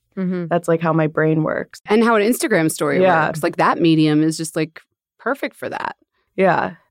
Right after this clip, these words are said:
Speaker 3: Um, Jess, do you wanna talk about our favorite piece of content she put
Speaker 1: Okay,
Speaker 3: out?
Speaker 1: so
Speaker 3: <laughs>
Speaker 1: one of the Instagram stories, and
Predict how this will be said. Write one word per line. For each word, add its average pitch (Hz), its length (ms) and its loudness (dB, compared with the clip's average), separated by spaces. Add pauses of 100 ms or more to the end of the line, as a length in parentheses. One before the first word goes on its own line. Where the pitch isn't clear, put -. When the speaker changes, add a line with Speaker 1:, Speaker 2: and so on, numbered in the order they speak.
Speaker 3:
Um, 170 260 4 (220)
Jess, 156 220 0
do 165 100 -4
you - 20 2
wanna 151 140 0
talk 151 160 -4
about 151 180 -2
our 151 100 0
favorite 151 460 0
piece 165 220 -4
of 160 100 -6
content 151 400 -2
she 196 100 -8
put 196 160 0
Speaker 1:
Okay, 185 260 0
Speaker 3:
out? - 60 -8 (120)
Speaker 1:
so 196 340 2
Speaker 3:
<laughs> 233 760 -2
Speaker 1:
one 254 220 0
of 294 220 0
the 214 300 0
Instagram 170 580 -4
stories, 156 720 -2
and 165 220 -6